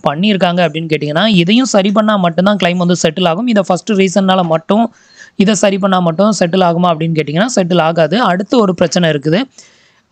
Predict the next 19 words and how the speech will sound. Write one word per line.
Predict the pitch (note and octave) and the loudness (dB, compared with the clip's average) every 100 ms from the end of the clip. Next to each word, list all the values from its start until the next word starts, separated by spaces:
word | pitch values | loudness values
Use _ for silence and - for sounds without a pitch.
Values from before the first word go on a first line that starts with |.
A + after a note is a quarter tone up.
| F#3 | -2
அடுத்த | G#3 C4+ - | 0 -2 -2
செகண்ட் | A3 C4+ A#3+ | -2 0 2
ரீசன்ல | A3+ A3+ G#3 | 2 2 2
என்ன | G3+ G3+ | 0 0
சொல்லியிருக்காங்க | G3 G3 F3 F3+ F3+ | 0 0 0 0 0
அப்படின்னு | E3 E3+ E3 | 0 0 0
பார்த்தீங்கன்னா, | D#3 D#3 F3 A3 F3 | -2 0 0 0 0
டி | G3 | 0
ஓ | G#3+ A3 | 2 2
எல் | G3 G3+ A3 F#3+ E3+ | 2 2 -2 -2 -2
given | F3+ G3 G#3+ G#3+ _ _ _ _ F#3+ | 0 0 0 -4 _ _ _ _ -2
முப்பத்தி | F3+ A3 F3 | 0 0 2
ஒண்ணு | G3+ F#3 G#3 G3 | 2 2 0 0
பன்னெண்டு | F3 F#3 G3 G#3 | 0 0 0 0
ரெண்டாயிரத்தி | E3+ F3+ F#3 F#3 E3+ D#3 | 0 0 0 0 0 0
இருபது, | E3+ E3 D#3 | 2 2 2
அதாவது | D3+ D#3+ E3 C#4 - | 0 0 0 -2 -2
date | G3 | 0
of | A3 | 0